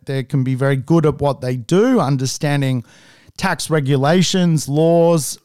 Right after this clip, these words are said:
um, and so forth. But do they know real estate?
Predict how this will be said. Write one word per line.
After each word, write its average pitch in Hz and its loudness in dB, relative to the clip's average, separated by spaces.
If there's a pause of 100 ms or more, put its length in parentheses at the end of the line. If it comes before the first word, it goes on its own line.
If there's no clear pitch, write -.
um, 127 -2
and 139 0
so 160 0
forth. 233 -2
But 156 -2 (460)
do 180 0
they 175 2
know 175 2
real 190 2
estate? 247 0